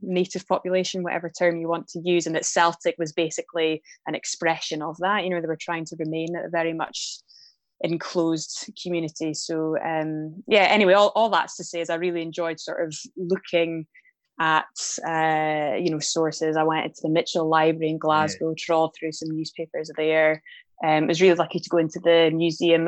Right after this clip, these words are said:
Speaker 1: at Hampden, Scottish Football
Speaker 2: Yeah, yeah.
Speaker 1: Museum. Brilliant, brilliant people there and brilliant
Speaker 2: Yeah, yeah, I've been in a
Speaker 1: resources.
Speaker 2: few times myself, yeah.
Speaker 1: It's great, isn't it? Yeah, really,
Speaker 2: Yeah.
Speaker 1: really good. Um, and so I think I sort of got a real bug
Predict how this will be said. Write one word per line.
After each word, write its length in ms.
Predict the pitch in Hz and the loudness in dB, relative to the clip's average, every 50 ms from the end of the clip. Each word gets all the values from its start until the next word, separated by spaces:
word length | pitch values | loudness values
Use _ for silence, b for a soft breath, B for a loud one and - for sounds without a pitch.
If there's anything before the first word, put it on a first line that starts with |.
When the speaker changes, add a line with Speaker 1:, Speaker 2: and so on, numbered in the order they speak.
| - | 2
Speaker 1:
at 200 | - 160 160 - | 4 4 4 4
Hampden, 580 | - 175 185 190 196 196 202 226 226 214 185 - | 4 4 4 4 4 4 4 4 4 4 2 0
Scottish 340 | - - - 185 - 185 - | -2 -2 0 0 0 -2 -4
Football 220 | - - - 185 | -4 -2 0 2
Speaker 2:
Yeah, 80 | 131 143 143 | 2 2 2
yeah. 100 | 147 147 | 2 2
Speaker 1:
Museum. 360 | 190 190 175 156 165 185 170 | 2 0 0 -2 -6 -10 -4
Brilliant, 640 | 156 180 185 185 185 180 175 170 170 170 - - - - _ _ _ - | 0 4 6 8 8 8 6 6 2 0 -6 -10 -14 -18 _ _ _ -18
brilliant 360 | 185 180 185 180 175 175 - | -6 0 2 2 2 2 0
people 240 | - 180 180 - 156 | -2 -4 -4 -2 -2
there 240 | 160 160 165 160 156 | -2 0 0 0 -2
and 380 | 160 156 156 151 - 160 165 160 | -2 -4 -6 -8 -10 -12 -12 -4
brilliant 0 | |
Speaker 2:
Yeah, 240 | 113 117 123 135 139 147 | 0 2 2 2 2 0
yeah, 180 | 143 135 135 | 0 0 0
I've 40 | 143 | 0
been 80 | 160 165 | -2 -2
in 60 | 160 | -2
a 20 | 135 | -2
Speaker 1:
resources. 220 | 135 151 165 151 | -2 -2 -2 -4
Speaker 2:
few 260 | 135 127 - - 127 | -4 -8 -6 -4 -4
times 200 | 120 123 117 - | -4 -4 -6 -8
myself, 500 | 117 113 - - 120 120 127 139 139 - - | -10 -10 -6 -4 -4 -4 -4 -6 -8 -10 -10
yeah. 140 | 120 120 127 | -8 -4 -2
Speaker 1:
It's 140 | - 185 - | -2 -2 0
great, 340 | - 202 226 262 269 240 208 | 2 4 6 6 8 8 6
isn't 200 | 247 220 240 208 | 6 4 2 2
it? 140 | 170 156 - | 2 0 2
Yeah, 260 | 208 220 220 202 185 | 2 4 4 4 4
really, 240 | 175 185 220 208 202 | 4 2 2 2 2
Speaker 2:
Yeah. 60 | 196 | 0
Speaker 1:
really 160 | 196 175 180 | -2 -4 -6
good. 260 | 160 - 208 180 160 - - - - | -4 -4 -2 -2 -4 -4 -10 -8 -2
Um, 260 | - 180 175 170 175 - | 0 2 2 2 2 0
and 180 | - 180 180 170 | 0 0 0 -2
so 520 | - - - - 202 190 185 185 180 180 175 - | -4 -4 -2 0 2 4 4 6 4 4 4 2
I 40 | 185 | -2
think 300 | - - 269 294 302 302 | 0 4 4 4 4 2
I 80 | 214 208 | -2 -4
sort 320 | - - - 240 202 - | -2 0 2 4 4 4
of 180 | 190 170 170 _ | 4 2 -2 _
got 300 | - 208 202 190 - - | 2 4 4 4 4 2
a 40 | 180 | -2
real 340 | 170 185 190 190 185 175 156 - | -4 -4 -4 -4 -4 -4 -6 -6
bug 160 | 190 190 185 | -6 -6 -6